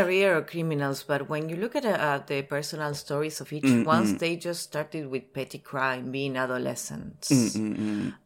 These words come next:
Speaker 1: And once you get into the, the prison, everything just turns worse and worse for them. I mean, Ariel Acuña,
Speaker 2: Mm.
Speaker 1: the, the former apostle that is now a YouTuber,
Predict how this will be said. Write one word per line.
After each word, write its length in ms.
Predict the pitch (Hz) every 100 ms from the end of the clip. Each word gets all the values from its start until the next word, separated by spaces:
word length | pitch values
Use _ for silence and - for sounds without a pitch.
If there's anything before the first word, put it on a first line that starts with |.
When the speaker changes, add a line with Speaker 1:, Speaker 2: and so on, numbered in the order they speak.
| -
Speaker 1:
And 260 | 139 147
once 380 | 147 151 160 -
you 100 | 156
get 240 | 147 143 143
into 420 | - 151 139 139
the, 140 | 131 - _ _ - -
the 60 | 147
prison, 520 | - 151 147 151 139
everything 600 | 139 143 147 147 143 139
just 460 | 131 131 - - -
turns 600 | 131 135 135 - - - _ -
worse 460 | 196 196 190 - -
and 160 | 139
worse 200 | 139 139
for 180 | - 139
them. 220 | 127 120 -
I 80 | 139
mean, 260 | 135 143 - - - - -
Ariel 280 | 139 165
Acuña, 460 | 170 156 147 139 202 - _
Speaker 2:
Mm. 320 | 131 107 127 143 -
Speaker 1:
the, 560 | 127 120 120 - - - - _ _ _
the 300 | 131 123 135
former 520 | 127 - 131 127 123 -
apostle 580 | 123 127 131 - 131 127
that 280 | 120 117 -
is 260 | 123 -
now 280 | 135 123 120
a 160 | - 127
YouTuber, 720 | 127 135 131 139 120 120 120